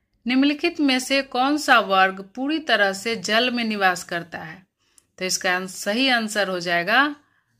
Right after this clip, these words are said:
मछली। नेक्स्ट है,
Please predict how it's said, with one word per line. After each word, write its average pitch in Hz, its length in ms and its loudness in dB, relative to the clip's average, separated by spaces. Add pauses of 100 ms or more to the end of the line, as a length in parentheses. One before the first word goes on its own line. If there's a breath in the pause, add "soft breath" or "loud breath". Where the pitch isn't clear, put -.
(460)
मछली। 180 840 -4 (480)
नेक्स्ट 190 440 -6
है, 202 380 -4